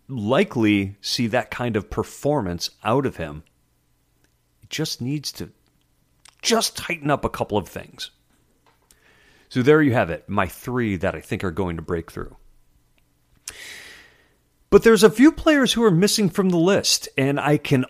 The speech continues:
already see my Twitter page blowing up, eh, people asking about them. And let's start with Kaiir Elam.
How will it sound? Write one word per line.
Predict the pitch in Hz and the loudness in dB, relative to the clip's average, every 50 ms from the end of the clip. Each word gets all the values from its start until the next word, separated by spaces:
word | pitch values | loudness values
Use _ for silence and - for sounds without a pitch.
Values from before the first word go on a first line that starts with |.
| - | 2
already | 143 143 147 156 180 185 190 180 196 180 147 | 2 4 4 4 4 4 4 2 2 0 -2
see | - - - - - 143 139 127 123 117 | -2 0 0 2 2 4 4 4 2 2
my | 117 113 107 104 | 2 2 0 0
Twitter | 98 - - - 147 151 143 131 123 117 113 | 0 -2 -4 -2 0 2 2 2 2 2 2
page | - - - 117 110 107 104 98 92 104 - _ - | 0 -2 0 0 2 2 0 0 -2 -6 -8 _ -10
blowing | 117 95 - 110 98 117 123 127 123 117 113 | -10 -6 -4 -2 0 2 2 2 2 0 0
up, | 90 - - _ - - - _ _ _ _ _ _ _ _ _ _ _ _ - | -2 -2 -6 _ -18 -18 -18 _ _ _ _ _ _ _ _ _ _ _ _ -4
eh, | 117 107 - | -4 -4 -2
people | - 113 110 117 110 - | -2 -2 -2 -2 -2 -2
asking | 107 101 92 - - - 92 85 | -2 -4 -2 -4 -6 -6 -6 -6
about | 82 78 78 78 76 - | -6 -6 -8 -8 -8 -10
them. | - 82 82 82 - _ _ _ _ _ _ _ _ _ _ _ _ _ _ _ - | -14 -16 -18 -18 -20 _ _ _ _ _ _ _ _ _ _ _ _ _ _ _ 2
And | 127 139 | 4 6
let's | 220 - - | 6 4 4
start | - - 175 160 | 6 6 6 6
with | 147 143 - | 4 2 0
Kaiir | - 135 117 113 107 107 98 | 2 4 4 4 4 2 2
Elam. | 98 90 80 80 82 90 | 0 -2 -4 -4 -8 -14